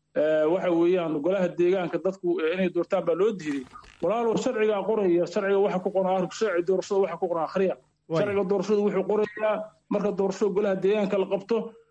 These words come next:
Speaker 1: haddii xisbi uu ku soo baxo aqlabiyadda guud, xisbigaasaa maayarkii iyo ku-xigeenka soo magacaabaya.
Speaker 2: Waay, marka
Speaker 1: Haddii xisbi uu ku waayo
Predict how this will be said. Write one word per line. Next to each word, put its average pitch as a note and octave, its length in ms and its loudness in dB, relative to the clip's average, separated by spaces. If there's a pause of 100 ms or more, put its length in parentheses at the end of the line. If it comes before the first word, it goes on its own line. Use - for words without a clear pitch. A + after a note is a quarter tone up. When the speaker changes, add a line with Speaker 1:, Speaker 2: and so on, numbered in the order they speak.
(140)
Speaker 1:
haddii F3 320 0
xisbi G#3 460 0
uu F#3+ 80 0
ku A3+ 120 0
soo G3+ 180 0
baxo F3+ 180 -2
aqlabiyadda F#3 580 0
guud, F#3 280 0 (380)
xisbigaasaa G#3+ 580 0
maayarkii G3 440 -2
iyo E3+ 100 0
ku-xigeenka F#3+ 460 -4
soo F#3+ 200 -2
magacaabaya. E3 500 -2
Speaker 2:
Waay, D#3+ 240 0 (160)
marka G3 280 -2
Speaker 1:
Haddii B3 260 2
xisbi - 400 -10
uu B3+ 40 0
ku A#3 100 0 (380)
waayo G#3+ 280 4